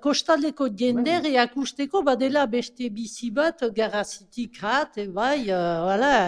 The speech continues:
Speaker 1: ez, ez dela eta xirtuak beharrik, eta
Speaker 2: <laughs>
Speaker 1: una diteko, eta ez pasaporteik, eta ez deus, <laughs> enfin, voilà. Ah, urrunda, me, eh, berbidea da, eh, eh,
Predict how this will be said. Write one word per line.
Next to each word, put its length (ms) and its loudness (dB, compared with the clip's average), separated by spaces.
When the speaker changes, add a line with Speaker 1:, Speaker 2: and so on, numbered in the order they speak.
Speaker 1:
ez, 140 -2
ez 320 -2
dela 480 4
eta 300 -4
xirtuak 880 -4
beharrik, 880 0
eta 300 0
Speaker 2:
<laughs> 120 0
Speaker 1:
una 200 4
diteko, 800 4
eta 260 4
ez 400 2
pasaporteik, 1120 -2
eta 320 0
ez 160 2
deus, 560 2
<laughs> 380 -4
enfin, 260 0
voilà. 380 2
Ah, 200 4
urrunda, 680 0
me, 160 -6
eh, 260 -14
berbidea 640 0
da, 300 4
eh, 180 4
eh, 520 0